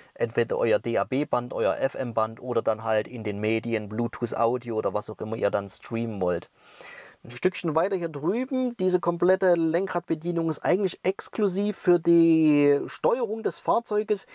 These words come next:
Wir haben hier den, den Mode-Schalter, darüber könnt ihr dann in eurem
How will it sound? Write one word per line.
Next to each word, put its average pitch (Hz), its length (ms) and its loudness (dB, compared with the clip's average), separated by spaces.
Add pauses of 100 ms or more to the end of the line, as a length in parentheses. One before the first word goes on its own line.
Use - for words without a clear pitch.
(260)
Wir 147 180 2
haben 160 220 -2
hier 147 260 0
den, 123 520 -2
den 113 180 0
Mode-Schalter, 208 560 0
darüber 156 380 -2
könnt 165 260 -4
ihr 151 80 2
dann 147 240 -2
in 139 140 -8
eurem 123 960 0